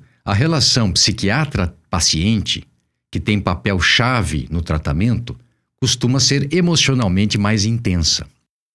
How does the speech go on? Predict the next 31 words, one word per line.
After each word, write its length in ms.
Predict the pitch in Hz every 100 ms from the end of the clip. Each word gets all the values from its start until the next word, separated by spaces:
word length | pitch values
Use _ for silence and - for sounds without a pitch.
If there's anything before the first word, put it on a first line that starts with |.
| _ _ _ _ _ _ _ _ _ -
Sendo 280 | 107 98 82
assim, 380 | 78 143 170 - - _ _
a 80 | 98
busca 500 | 90 143 165 - -
e 120 | 95
o 60 | 101
constante 580 | 101 92 - 147 139 139
aprimoramento 840 | 139 113 113 110 95 101 90 80
de 100 | 82
algumas 380 | 80 104 117 85
virtudes 680 | 123 110 - 180 117 85
pelo 220 | - 80 76
psiquiatra, 720 | - 82 90 78 82 143 151 - _ _ _ 95
bem 220 | 107 107
como 460 | 107 104 101 95 -
o 100 | 101
zelo 480 | 87 113 156 127 95
para 280 | - -
com 180 | 82 104
elas, 460 | 82 95 123 - - _ _ _ 104
diminuem 680 | 135 156 123 160 165 95
o 120 | 92 107
risco 440 | 85 117 120 127
de 100 | 110
ocorrência 720 | 92 131 92 92 107 - 131
e 100 | 135
a 60 | 131
gravidade 640 | 127 143 131 107 127 104
de 180 | 85 85
erros 280 | 82 87 78
médicos, 640 | 92 85 80 - - -